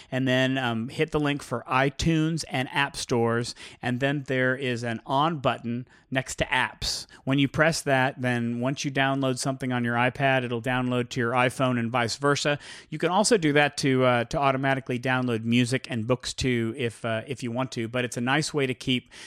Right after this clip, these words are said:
the same apps on, uh, on multiple devices if that's something that's interesting to you.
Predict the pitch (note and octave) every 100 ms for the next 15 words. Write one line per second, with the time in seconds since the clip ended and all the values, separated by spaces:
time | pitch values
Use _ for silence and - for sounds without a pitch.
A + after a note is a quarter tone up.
0 | - - A2+ - D3 C#3 B2+ C3 C3+ D#3+
1 | C#3 A#2+ A#2 A#2 A2+ A2 A#2 B2 A#2 B2
2 | - A#2+ A2+ A#2 A#2 B2+ G#2+ A2 - A2
3 | - A2+ A2+ G#2+ G2+ B2 A2 G#2+ - A2+
4 | - -